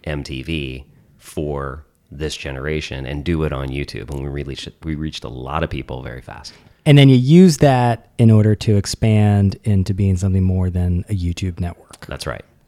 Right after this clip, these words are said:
Speaker 2: Okay. Explain the model, because I, I wanna just sort of set this base to, to talk about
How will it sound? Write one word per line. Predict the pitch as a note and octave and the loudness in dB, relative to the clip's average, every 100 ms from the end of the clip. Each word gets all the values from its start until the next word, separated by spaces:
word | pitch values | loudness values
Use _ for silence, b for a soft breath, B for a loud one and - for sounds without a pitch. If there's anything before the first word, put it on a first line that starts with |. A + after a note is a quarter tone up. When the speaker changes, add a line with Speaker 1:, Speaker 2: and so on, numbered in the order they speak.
| F#2+ | -10
Speaker 2:
Okay. | F2+ F#2 - | -10 -10 -6
Explain | B2 - G3 G#3+ | -6 -2 2 6
the | |
model, | B2+ A2+ G#2 F2+ | 6 4 2 0
because | G#2 A#2 | -2 0
I, | B2+ | 0
I | C3+ | 2
wanna | C#3 D#3+ C3+ A2+ B2 | 4 4 2 0 -10
just | A2 G#2+ | -8 -8
sort | - G#2 | -4 -4
of | |
set | - A2 - | -4 -6 -4
this | G2 | -6
base | - F#2+ F#2 - - | -4 -6 -6 -8 -12
to, | - G2 _ | -8 -8 _
to | G2+ | -10
talk | - F#2+ - | -6 -8 -6
about | F2+ F2+ F#2 | -6 -6 -8